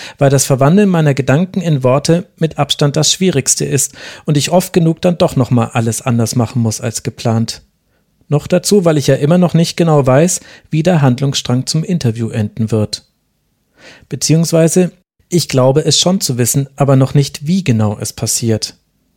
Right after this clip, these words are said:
Als ich im September zweitausendeinundzwanzig mal wieder ein Fax an Uli Hoeneß schicke, ist das für mich eher Höflichkeit, weil ich ihn in der Steuerprozessfolge ja direkt angesprochen hatte.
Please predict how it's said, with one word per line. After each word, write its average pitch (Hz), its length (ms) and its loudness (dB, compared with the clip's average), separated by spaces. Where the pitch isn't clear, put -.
Als 151 180 0
ich 170 140 2
im 156 80 2
September 180 500 2
zweitausendeinundzwanzig 165 1200 0
mal 131 160 2
wieder 165 240 2
ein 143 140 -2
Fax - 320 -2
an 151 100 -2
Uli 135 240 0
Hoeneß 143 300 4
schicke, 165 360 0
ist - 180 -4
das 147 140 2
für 151 100 2
mich 147 280 2
eher 139 260 4
Höflichkeit, 120 720 0
weil 143 140 2
ich 151 120 -4
ihn 156 140 -2
in 147 80 0
der 139 80 2
Steuerprozessfolge 143 1040 0
ja 151 160 0
direkt 123 420 -4
angesprochen 113 680 -4
hatte. 110 320 -4